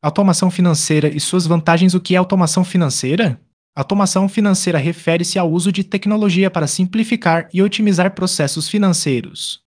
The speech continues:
Isso pode incluir desde o controle de despesas até a gestão de investimentos.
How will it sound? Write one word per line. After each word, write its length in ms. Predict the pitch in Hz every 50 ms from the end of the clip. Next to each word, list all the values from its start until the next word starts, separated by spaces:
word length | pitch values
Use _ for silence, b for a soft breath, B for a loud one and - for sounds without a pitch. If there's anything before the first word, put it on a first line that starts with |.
| _ _
Isso 180 | 196 185 - 180
pode 260 | 190 - 208 202 196
incluir 380 | 202 190 - - 185 165 170 165
desde 300 | 139 160 156 170 160 170
o 40 | 156
controle 440 | 160 202 208 208 - 175 170 165
de 120 | 143 147 147
despesas 460 | 135 147 - - 180 180 185 185 180
até 220 | 190 185 - 180
a 60 | 175 170
gestão 420 | 165 175 160 - - 180 185 196
de 120 | 185 190
investimentos. 960 | 202 190 196 185 - - 196 170 147 123 110 101 - - - - - - -